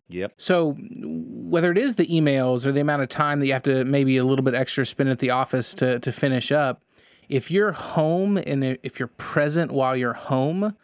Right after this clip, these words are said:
Speaker 2: there will be, there's more grace when it comes to having to maybe work a little bit of overtime.
Speaker 1: Yeah. And I think I've used this example before, but I remember this guy from several years ago. He said, "You know, I'm not one of these guys that goes out for drinks at the end of the day.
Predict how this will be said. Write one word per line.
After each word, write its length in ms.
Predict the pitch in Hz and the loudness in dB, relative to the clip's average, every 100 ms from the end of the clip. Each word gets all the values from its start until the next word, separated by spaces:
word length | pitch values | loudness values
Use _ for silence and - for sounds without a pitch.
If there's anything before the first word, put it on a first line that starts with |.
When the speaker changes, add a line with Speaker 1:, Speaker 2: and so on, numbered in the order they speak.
| _ _ _ - | _ _ _ -14
Speaker 2:
there 300 | 143 135 127 | 0 0 2
will 300 | 131 165 170 | 2 2 2
be, 500 | 147 139 135 131 127 - - | 2 4 4 2 0 -8 -4
there's 240 | 139 131 | -2 2
more 180 | 180 190 | 2 0
grace 600 | 123 127 139 156 - - | 0 0 2 0 -2 -2
when 120 | 131 | -2
it 100 | 120 | -2
comes 280 | - 139 127 | -2 -2 -2
to 80 | 127 | -2
having 280 | 120 123 123 | -2 0 0
to 60 | 120 | 0
maybe 280 | 123 120 120 | 0 0 0
work 260 | 117 117 | -2 -4
a 40 | 120 | -4
little 200 | 120 117 | -4 -2
bit 160 | 117 | -2
of 60 | 113 | -2
overtime. 500 | 117 117 120 123 95 | -2 -4 -6 -4 -4
Speaker 1:
Yeah. 160 | 92 - _ _ _ _ | -6 -10 _ _ _ _
And 100 | 175 | 2
I 80 | 233 | 4
think 180 | 233 139 | 0 0
I've 140 | 117 | 0
used 260 | 110 113 98 | 2 0 2
this 240 | 107 - | 0 0
example 420 | 98 90 110 98 87 | -6 -2 -2 -2 -6
before, 440 | 87 - 151 95 | -6 -2 0 0
but 140 | 85 | -2
I 40 | 92 | -4
remember 400 | 92 95 110 110 | -2 -2 -2 -2
this 180 | 87 - | -4 -6
guy 220 | 92 87 | -8 -6
from 160 | 92 | -10
several 320 | 85 95 85 90 | -8 -6 -6 -6
years 240 | 104 101 | -6 -6
ago. 280 | 85 82 80 | -6 -6 -6
He 140 | 107 | -10
said, 200 | 98 95 | -8 -6
"You 80 | 135 | -4
know, 60 | 185 | -4
I'm 120 | 208 | -2
not 160 | 190 | -2
one 100 | 160 | 0
of 60 | 131 | 0
these 160 | 113 101 | -2 -2
guys 380 | 120 113 104 | -2 0 -2
that 60 | 90 | -4
goes 240 | 90 107 104 | -2 -2 -2
out 200 | 104 - | -4 -8
for 60 | |
drinks 420 | - 107 120 - - | -10 -6 -6 -6 -16
at 40 | |
the 120 | 85 | -16
end 160 | 73 76 | -18 -20
of 120 | - | -20
the 60 | 65 | -20
day. 200 | 58 | -20